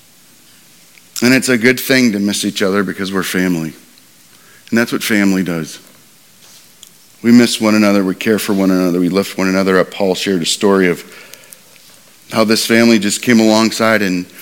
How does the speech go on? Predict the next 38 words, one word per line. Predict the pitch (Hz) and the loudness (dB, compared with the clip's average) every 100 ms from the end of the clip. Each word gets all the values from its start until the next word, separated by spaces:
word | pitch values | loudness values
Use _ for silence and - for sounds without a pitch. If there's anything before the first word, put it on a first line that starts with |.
| - - - | -20 -20 -4
one | 117 127 | 2 4
of | 127 | 4
the | 107 | 2
things | - 120 104 | 2 2 2
that | 95 | 2
Reuben | 123 113 104 | 4 4 4
did | 117 117 | 2 2
for | - 113 | 2 4
us | 107 - | 2 0
that | 98 - - - | -4 -4 -14 -12
was | 104 - - - - - | -10 -8 -12 -18 -18 -2
not | 110 117 - - | 0 2 0 -2
actively | 123 - 123 120 117 | -4 -2 0 4 4
intentional | - 131 113 127 110 | 2 0 0 2 2
on | 101 | 2
his | 117 117 - | 0 -2 -4
part, | 117 110 - | 0 0 0
but | 95 95 - - - - - - | -2 -4 -6 -20 -20 -20 -16 0
God | 117 120 107 | 2 2 2
did | 117 107 | 0 0
through | - 131 120 | 2 4 6
Reuben, | 110 117 107 107 | 6 4 4 2
is | 101 98 | -2 -2
he, | 117 117 98 - - - - | 0 0 -2 -12 -20 -8 -2
he | 135 | 0
drew | 107 127 | 4 4
this | 113 107 | 4 2
family | - 113 104 92 | 0 2 2 0
together. | 90 90 98 87 - - - - - - - - - - 180 180 - - - - - - - - - - - - - - - | 0 0 0 -2 -8 -18 -20 -18 -18 -18 -20 -20 -20 -20 -20 -20 -20 -20 -20 -20 -20 -20 -20 -20 -20 -20 -20 -20 -20 -12 -8
He | 113 | 0
gave | 113 120 | 2 2
us | 98 | 4
opportunities | 117 107 98 - 120 110 107 101 - | 2 2 -4 2 4 4 4 0 -2
to | - 104 92 | 0 0 0
care | - 123 110 | 0 2 2
for | - 95 | 0 0
him | 113 107 | 2 2
and | 95 | 2